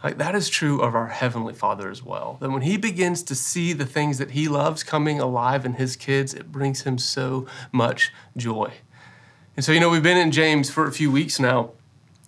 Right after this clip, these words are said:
and, uh, the book started where we kinda looked at this idea that James is the half-brother of Jesus, and he's writing this letter to the scattered church 'cause they've been scattered because of persecution.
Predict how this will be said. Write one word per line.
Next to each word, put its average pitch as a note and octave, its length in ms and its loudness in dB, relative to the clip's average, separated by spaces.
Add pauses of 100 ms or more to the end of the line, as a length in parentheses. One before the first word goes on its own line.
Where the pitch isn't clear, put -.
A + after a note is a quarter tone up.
(140)
and, D3+ 240 4
uh, D3+ 200 2
the D#3 120 0
book D3+ 240 4
started D3+ 580 4
where C3 260 4 (200)
we D3 260 2
kinda D#3+ 200 4
looked D#3+ 180 2
at D#3 60 -6
this D3+ 160 0
idea D3 240 4
that C3 160 -2
James E3+ 480 4
is C3+ 220 -2
the B2 80 4
half-brother E3+ 580 2
of F3+ 80 0
Jesus, B2+ 640 -4 (360)
and D3 100 4
he's D3 180 4
writing E3+ 540 4
this F3 200 0
letter D#3 360 4
to D3+ 160 -2
the C3 100 0
scattered D#3+ 680 0
church - 360 0
'cause B2+ 120 -2
they've B2+ 140 0
been B2+ 120 2
scattered D#3 480 0
because C3+ 240 -4
of A2+ 100 -14
persecution. F3+ 800 -2